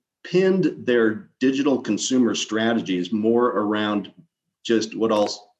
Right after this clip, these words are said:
call, uh, you know, vendor delivered, um, tools, et cetera. And as such, you know, we have just put out, uh, digital tools to, to our consumers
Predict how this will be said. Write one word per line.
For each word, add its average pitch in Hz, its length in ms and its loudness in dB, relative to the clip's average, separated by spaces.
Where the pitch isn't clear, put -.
call, 104 320 2
uh, 90 320 2
you 110 80 -6
know, 90 140 -2
vendor 107 360 2
delivered, 95 640 -4
um, 90 240 -2
tools, 95 360 -2
et 85 120 -8
cetera. 95 380 -2
And 82 140 -6
as 120 260 0
such, 85 360 -4
you 113 100 0
know, 104 180 2
we 113 280 2
have 117 140 -2
just 113 220 -2
put 113 220 0
out, 107 460 0
uh, 101 180 -2
digital 101 440 -2
tools 110 400 0
to, 98 340 -4
to 101 100 -8
our 95 140 0
consumers 92 800 -2